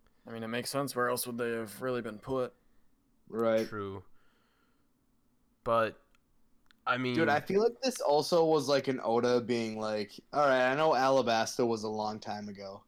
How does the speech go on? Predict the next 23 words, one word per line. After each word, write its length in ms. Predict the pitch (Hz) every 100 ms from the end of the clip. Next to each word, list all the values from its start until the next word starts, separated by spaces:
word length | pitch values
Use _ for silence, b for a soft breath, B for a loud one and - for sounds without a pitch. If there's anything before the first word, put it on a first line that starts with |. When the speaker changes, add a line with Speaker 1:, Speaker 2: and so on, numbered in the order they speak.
| -
Speaker 1:
<laughs> 600 | 165 143 - _ _ _
Speaker 2:
but 280 | 143 147 123
Speaker 1:
Here, 320 | 185 165 135 -
here 120 | 165
comes 180 | - 135
Speaker 2:
some 100 | 160
of 60 |
Speaker 1:
everyone 60 | 175
Speaker 2:
these 200 | 185 185
Speaker 1:
back. 120 | -
Speaker 2:
characters 640 | 175 170 165 - 147 139 -
can 160 | 139
still 320 | 131 - 156
hold 340 | 139 151 143 127
their 240 | 135 135
own," 240 | 135 123 117
you 120 | 117
know 100 | 123
what 80 | 120
I'm 100 | 117
saying? 540 | - 127 127 127 123
Like, 260 | 110 107 113 -
Speaker 1:
Mm-hmm. 400 | 110 107 110 113